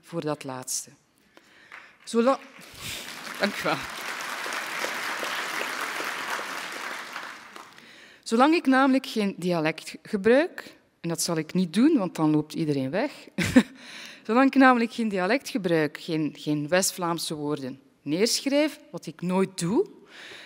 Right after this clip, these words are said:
zullen de Nederlandse lezers beslist kunnen volgen en zich niet eens storen aan die Vlaamse woorden. Ik vind dat van bijvoorbeeld De Bezige Bij, waar ik niet langer auteur ben, ik ben daar opgestapt,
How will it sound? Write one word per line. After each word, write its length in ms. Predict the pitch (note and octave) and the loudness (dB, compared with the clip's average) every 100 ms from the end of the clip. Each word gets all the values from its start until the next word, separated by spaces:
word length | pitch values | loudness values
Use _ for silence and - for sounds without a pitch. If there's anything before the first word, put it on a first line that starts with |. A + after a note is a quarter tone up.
| - | -18
zullen 340 | - B3 D4+ B3+ | 0 4 6 4
de 80 | |
Nederlandse 600 | G3+ G#3+ A#3 A#3 G#3 - | 4 2 2 0 -2 -2
lezers 680 | F3 D#3 F3 F#3+ - - - - _ | 0 0 0 -2 -4 -4 -8 -14 _
beslist 680 | F3+ - G3 G3 - - - | -4 0 2 2 0 -4 -12
kunnen 240 | - E3+ D#3+ | -6 -2 -2
volgen 460 | C#3+ C3+ C#3 C#3 C3+ _ - | -2 -6 -8 -14 -20 _ -4
en 120 | F#3 | 0
zich 340 | F#3 A#3+ - - | 4 2 0 0
niet 220 | G#3 F#3+ | 0 0
eens 360 | - A3 A3+ - | 0 2 2 0
storen 800 | - - - - C4+ C#4+ E3 B2+ A#2+ _ _ | 0 0 0 4 8 8 4 -2 -10 _ _
aan 180 | - D3+ | -10 -8
die 140 | C#3+ | -8
Vlaamse 440 | C#3+ C#3+ C#3 D3 D3 | -4 -2 -2 -2 -6
woorden. 480 | C#3 C#3 C3+ - - _ _ _ _ | -8 -8 -10 -16 -20 _ _ _ _
Ik 80 | - | -4
vind 200 | G#3+ G3+ | -2 0
dat 300 | F#3+ - - | -2 -4 -10
van 260 | F3+ E3 D3+ - _ _ _ | -4 -4 -6 -12 _ _ _
bijvoorbeeld 600 | D3+ D#3+ F#3 D#3+ D3+ D3+ | -8 0 0 2 -2 -4
De 80 | - | -12
Bezige 420 | C#3+ D3 C#3+ D3 | -6 -4 -4 -8
Bij, 280 | C#3+ F3 G#3+ | -6 -4 -2
waar 160 | E3+ D3 | -4 -6
ik 160 | D3+ | -8
niet 200 | - D#3+ | -10 -8
langer 260 | D#3 C#3 B2 | -6 -6 -6
auteur 440 | - C3 - C#3+ C#3 | -12 -12 -4 -4 -4
ben, 240 | C3 D#3+ | -6 -6
ik 120 | F#3 - | -6 -6
ben 160 | D3 | -6
daar 160 | C#3+ A2+ | -4 -6
opgestapt, 720 | - G#3 - - - A3 - | -6 -4 -2 -2 0 -2 -2